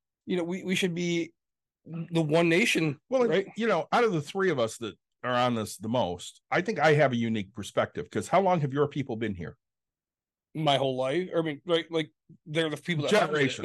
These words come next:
Speaker 1: They're,
Speaker 2: right.
Speaker 1: they're people that founded it. I
Speaker 2: Right.
Speaker 1: mean,
Speaker 2: So I have colonizers that moved here on the Mayflower. I have one ancestor that was native.
Speaker 1: Yeah.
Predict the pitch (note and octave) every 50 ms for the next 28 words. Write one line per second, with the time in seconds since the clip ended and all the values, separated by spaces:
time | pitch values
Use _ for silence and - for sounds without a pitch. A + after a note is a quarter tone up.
0 | E3 F3 - A2 G#2+ G#2 G2+ F3 F3 - - G3 F3+ F3 E3+ - A3+ C4 A#3+ D#3+
1 | B2 - D3 F#3 F#3+ B2+ - D#3 D3+ C#3+ C#3 - _ _ _ - - F#3+ D#3+ D3+
2 | - - E3 G#3+ A#3 G3+ G#3+ G#3 F#3 E3+ E3 D3 C#3+ - _ _ _ _ _ _
3 | - A3 F#3+ G3+ A3 A3 G#3 G#3 G3+ G3+ G3+ F#3+ G3+ G3+ F#3 - F#3+ D#3 D#3 F3+
4 | F3 F3 F3 - F#3 E3+ D#3+ D3+ C#3+ C3+ C3 C#3+ D3+ C#3+ C#3 C#3+ - A#2+ G2 F2
5 | F2 F2 F2+ C#3 C#3 _ _ _ _ _ _ _ _ _ _ _ _ _ _ _
6 | _ _ _ _ _ _ _ _ _ - D#3 D#3+ D#3 E3+ D#3 D3+ C#3+ C3+ C#3 E3+
7 | G3+ A3+ A3 F3+ F#3 F#3 F3 D#3+ - F3+ E3+ D#3 - - D#3 C#3+ C#3+ - B2 A#2+
8 | A#2 B2+ C#3 D3 C#3 G#2+ F#2+ G2+ C#3 - _ _ _ _ - E3 D#3+